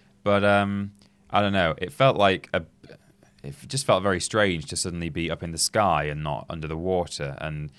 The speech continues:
you know, I like Big Daddies, and, uh, they're, they're not there. And then, oh, you know, I've not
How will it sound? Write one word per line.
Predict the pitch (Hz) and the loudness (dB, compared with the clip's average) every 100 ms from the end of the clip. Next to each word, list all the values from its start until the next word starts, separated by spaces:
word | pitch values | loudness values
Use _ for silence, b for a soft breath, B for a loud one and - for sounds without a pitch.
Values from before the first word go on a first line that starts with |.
| b b | b b
you | 87 | -8
know, | 80 78 85 | -4 -2 2
I | 98 | 4
like | 95 92 - | 4 2 0
Big | 101 92 | -2 2
Daddies, | 117 113 90 76 73 | 4 4 2 -2 -4
and, | 80 78 76 71 _ - | -6 -8 -10 -12 _ -20
uh, | - _ _ - - | -20 _ _ -20 -8
they're, | 87 95 | -4 -4
they're | 73 87 107 | -2 0 0
not | 87 | -2
there. | 82 82 95 - | 0 2 2 0
And | 87 87 | -6 -4
then, | 90 90 | -4 -2
oh, | 104 127 107 76 b b b _ | 2 4 4 0 b b b _
you | 92 | -2
know, | 98 113 123 | 2 2 2
I've | 95 101 | 0 0
not | 120 - | 0 -4